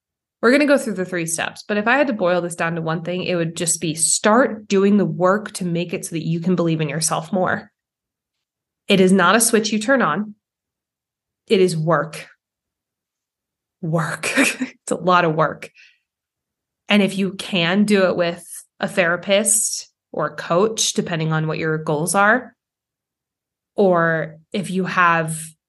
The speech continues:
if you don't have the money to invest in that right now, that's okay. You're not doomed. There are so many books. There are so many podcasts. You're doing a great job 'cause you're here already. There's so much you can do.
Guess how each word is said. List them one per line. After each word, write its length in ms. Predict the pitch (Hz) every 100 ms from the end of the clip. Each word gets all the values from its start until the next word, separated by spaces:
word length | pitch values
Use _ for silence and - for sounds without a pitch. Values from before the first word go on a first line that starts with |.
| _ _ _
if 120 | - 165
you 80 |
don't 120 | 175 175
have 140 | 165
the 60 | 165
money 260 | 156 160
to 100 | 170
invest 360 | 160 156 156 -
in 80 | 185
that 160 | 185
right 160 | 214 208
now, 220 | 226 247 247
that's 220 | 160 156
okay. 320 | 160 - 165
You're 200 | 185 196
not 360 | 170 160 165 156
doomed. 360 | 175 160 202 214
There 180 | 180
are 60 | 160
so 340 | 156 - 170
many 160 | 170 208
books. 340 | 208 190 214
There 140 | - 156
are 60 |
so 320 | 156 - - 175
many 200 | 190 196
podcasts. 500 | 196 185 220 214 214
You're 100 | 170
doing 180 | 165
a 40 | 156
great 380 | 160 175 190 196
job 260 | 175 185
'cause 120 | 185
you're 100 | 160
here 540 | 156 160 156 226 247 - _ _ _ _ _ _
already. 560 | 208 214 226 254 269 - _ _ _ _ _ _ _ _ _ _
There's 200 | - 214
so 420 | - - - 214 226
much 360 | 214 208 -
you 80 | 208
can 220 | 208 190
do. 420 | 165 175 - -